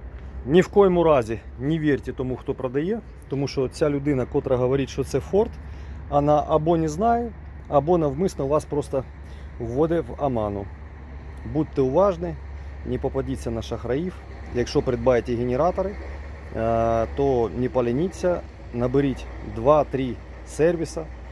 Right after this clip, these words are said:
котрі працюють по ремонту генераторів. Бажано, щоб ці сервіси працювали вже років так десять-п'ятнадцять, для того, щоб вони просто мали досвід, коли, хто, що завозив, як називали,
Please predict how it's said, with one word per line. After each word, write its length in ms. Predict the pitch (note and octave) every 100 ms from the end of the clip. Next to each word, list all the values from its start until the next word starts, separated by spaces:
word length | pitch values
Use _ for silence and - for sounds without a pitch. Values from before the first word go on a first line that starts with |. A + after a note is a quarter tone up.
| - - -
котрі 360 | C3 C3+ B2 G#2
працюють 420 | C3 C3 - C3+
по 160 | - A#2+
ремонту 380 | A#2+ B2 A2+ A#2
генераторів. 600 | G#2 A2 C3 F3 E3+ D#3+ - - G#2
Бажано, 360 | B2+ A#2+ A#2 G#2+
щоб 160 | - -
ці 260 | A#2+ A2
сервіси 440 | G2+ B2+ A#2 G#2+ -
працювали 500 | A2+ - A#2+ A#2 A2
вже 160 | A2
років 260 | A#2+ A#2+ A2+
так 120 | - G#2+ G#2+
десять-п'ятнадцять, 920 | A#2+ G#2 - A2 C#3+ E3+ F#3 A3 - - - - -
для 140 | A#2+
того, 240 | B2+ D#3 C#3
щоб 160 | -
вони 200 | C3 B2+
просто 440 | A2 B2 - A2+ G2+ - - - -
мали 320 | B2 D3+ C#3+
досвід, 440 | B2+ D#3+ F3+ G3 F#3+ - - - -
коли, 340 | D3+ D3 G3
хто, 360 | - - F3 E3
що 300 | - F3+ F3+
завозив, 500 | E3 D#3+ D#3+ C#3 D3 - G#2+
як 340 | G2+ E3 F3+ E3+
називали, 600 | D3 D3+ D3+ D3+ D3+